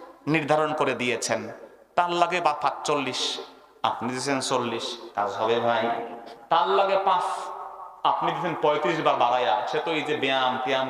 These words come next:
করে, বিপদে ফেলে দিবে আমাদেরকে, মানুষের কাছে আমাদেরকে হাসির পাত্র বানায়া দিবে, এটা করা যাবে না। হাদিস বুঝে মানতে হবে। হাদিসে তো এসেছে নবী একবার কেবলামুখী হয়ে প্রস্রাব করেছেন।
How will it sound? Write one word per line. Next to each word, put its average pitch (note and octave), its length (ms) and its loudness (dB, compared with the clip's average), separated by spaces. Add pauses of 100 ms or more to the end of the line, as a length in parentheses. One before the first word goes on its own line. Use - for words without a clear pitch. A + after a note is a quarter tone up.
করে, B2 260 4 (1120)
বিপদে D4+ 300 2
ফেলে A#2+ 240 0
দিবে G#2+ 200 -2
আমাদেরকে, G#2 440 0
মানুষের C3+ 460 0
কাছে B2 240 0
আমাদেরকে A#2 600 -2 (200)
হাসির - 320 0
পাত্র - 320 2
বানায়া G#2 340 0
দিবে, G#2 280 -4
এটা F#3 200 -4
করা B2 260 0
যাবে G#2+ 640 2 (280)
না। - 160 -8 (1300)
হাদিস - 720 0 (200)
বুঝে D#3+ 260 2
মানতে G3 280 2
হবে। D3 260 2 (920)
হাদিসে C#4+ 400 2
তো C#4 120 0
এসেছে B3+ 300 0
নবী B3 320 4
একবার A3+ 600 0 (180)
কেবলামুখী A#3+ 540 4
হয়ে A3 120 4
প্রস্রাব E3+ 380 0
করেছেন। A2+ 440 -2